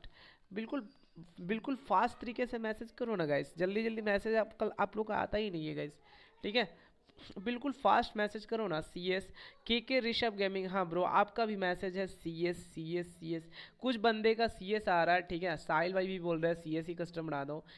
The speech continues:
एक बंदा बोल रहा है ना, सभी बंदे का बिल्कुल फास्ट मैसेज आना, पहले तो फास्ट। देखो, सीएस में ना आप लोग घुस नहीं पाओगे कस्टम में, सीएस कस्टम जब बनेगा ना,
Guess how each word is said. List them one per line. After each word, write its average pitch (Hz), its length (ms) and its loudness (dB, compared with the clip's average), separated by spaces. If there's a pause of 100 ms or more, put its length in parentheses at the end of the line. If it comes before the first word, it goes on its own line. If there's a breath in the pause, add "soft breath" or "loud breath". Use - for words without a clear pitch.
(180 loud breath)
एक 180 200 0
बंदा 185 240 2
बोल 180 220 2
रहा 185 120 4
है 185 60 4
ना, 190 160 0 (400 loud breath)
सभी 196 240 4
बंदे 202 300 2
का 208 60 4
बिल्कुल 196 340 0
फास्ट 190 480 2
मैसेज 165 340 -2
आना, 139 220 0 (400)
पहले 196 220 6
तो 220 120 -2
फास्ट। 170 380 4 (280 loud breath)
देखो, 220 200 6
सीएस 208 500 -2
में 208 80 -4
ना 208 100 0
आप 185 220 2
लोग 175 160 0
घुस 185 280 0
नहीं 156 140 0
पाओगे 131 340 -2
कस्टम 135 340 -8
में, 135 120 -8
सीएस 214 440 -2
कस्टम 185 420 -2
जब 175 200 -4
बनेगा 151 360 -2
ना, 131 180 -6